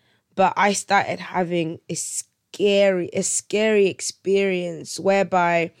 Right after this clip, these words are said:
there was like a, um, it was like the second coming of Jesus, right? And I heard the trumpet.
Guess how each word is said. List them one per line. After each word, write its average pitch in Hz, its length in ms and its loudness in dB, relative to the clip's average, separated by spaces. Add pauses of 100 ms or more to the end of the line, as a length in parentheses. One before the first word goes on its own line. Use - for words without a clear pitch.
(600)
there 202 200 4
was 180 260 2
like 180 380 0
a, 175 300 4
um, 170 400 0 (1000)
it 214 100 4
was 202 180 4
like 196 200 2
the 185 100 -2
second 190 420 -4
coming 160 380 -6
of 156 140 -12
Jesus, 165 520 -10
right? 160 260 -8 (140)
And 170 260 -2
I 180 320 0 (120)
heard 180 360 -4
the 165 100 -8
trumpet. - 540 -16